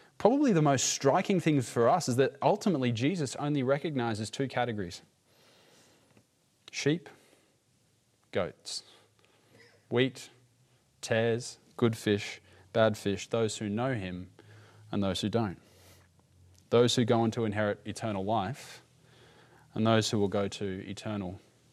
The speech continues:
punishment. Matthew Henry said it this way, "This separation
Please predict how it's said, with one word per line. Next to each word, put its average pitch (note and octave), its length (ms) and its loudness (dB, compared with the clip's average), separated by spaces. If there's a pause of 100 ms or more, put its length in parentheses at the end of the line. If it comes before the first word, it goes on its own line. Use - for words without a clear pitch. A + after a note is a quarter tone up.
punishment. C3+ 460 -2 (1200)
Matthew A2+ 240 4
Henry A#2 320 2
said G2+ 180 0
it F#2 120 -2
this A#2+ 240 0
way, F2+ 160 2
"This B2+ 160 0
separation C#3+ 800 4